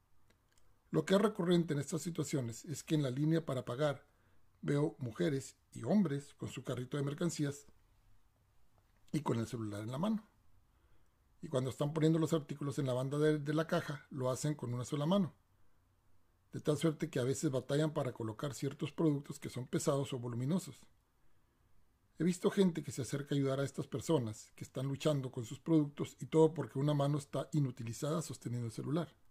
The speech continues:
No están hablando con nadie, no están escuchando nada. Sé que hay aplicaciones con cupones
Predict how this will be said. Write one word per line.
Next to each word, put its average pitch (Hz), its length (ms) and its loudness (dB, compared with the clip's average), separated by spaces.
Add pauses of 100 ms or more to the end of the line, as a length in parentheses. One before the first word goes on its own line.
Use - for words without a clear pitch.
(1200)
No 120 140 0
están 120 280 -4
hablando 117 340 -2
con 151 100 0
nadie, 180 320 4 (720)
no 135 120 0
están 131 240 0
escuchando 117 540 -4
nada. 151 460 2 (480)
Sé 202 180 2
que 202 80 4
hay 196 80 8
aplicaciones 147 600 0
con 127 120 -8
cupones 151 520 0